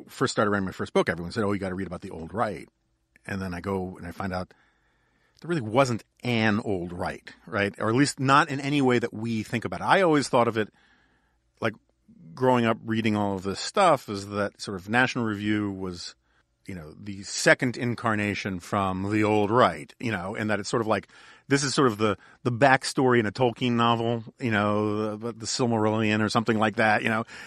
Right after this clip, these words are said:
and you just have to go back and find out about it, and you find all these interesting precursors. Turns out, no,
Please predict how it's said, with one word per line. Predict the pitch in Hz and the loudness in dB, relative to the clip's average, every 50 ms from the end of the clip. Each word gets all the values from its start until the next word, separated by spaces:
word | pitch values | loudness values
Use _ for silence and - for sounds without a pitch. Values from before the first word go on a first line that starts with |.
| - - _ - | -20 -20 _ -2
and | 131 120 113 110 110 107 110 | 0 2 2 2 2 0 -2
you | 110 117 | -2 -2
just | 120 117 | 0 0
have | 127 120 | 0 2
to | 123 | 2
go | 120 113 | 2 4
back | 120 113 - | 4 2 2
and | 120 107 | 0 -2
find | - 120 110 113 | -2 0 2 4
out | 113 110 | 4 4
about | 110 104 107 107 107 | 4 4 2 2 2
it, | 110 | 2
and | 110 | 0
you | 110 | -2
find | 98 - 120 110 | -2 -2 0 0
all | 110 110 | 0 0
these | 110 110 101 139 | 0 -2 -4 -6
interesting | 117 104 117 107 - 117 | -8 -8 -8 -8 -8 -8
precursors. | 101 - 117 - 123 113 98 - - - - - _ | -6 -4 -4 -2 -2 -4 -6 -8 -16 -20 -20 -20 _
Turns | - - 233 185 | -2 0 4 4
out, | 175 139 123 | 4 4 4
no, | 139 151 180 151 117 85 135 127 | 4 4 6 6 4 4 0 -6